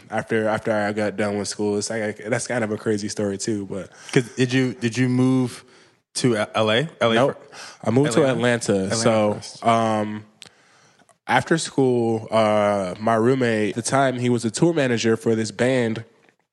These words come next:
Speaker 1: and they were going on tour in Europe, uh, for three weeks, and,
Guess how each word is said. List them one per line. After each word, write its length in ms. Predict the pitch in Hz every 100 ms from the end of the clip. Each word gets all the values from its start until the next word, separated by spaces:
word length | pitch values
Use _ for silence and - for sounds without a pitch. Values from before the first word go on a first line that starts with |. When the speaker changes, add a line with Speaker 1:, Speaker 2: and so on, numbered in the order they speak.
| _ _ _ -
Speaker 1:
and 100 | 120
they 40 | 110
were 120 | 110
going 240 | 113 113
on 140 | 110 104
tour 520 | - 127 120 113 110 - - - - -
in 220 | 110 110
Europe, 460 | 113 151 135 - -
uh, 360 | 107 104 104 98 - - -
for 180 | 113
three 280 | 101 - 113
weeks, 360 | 104 107 101 -
and, 460 | 104 104 104 107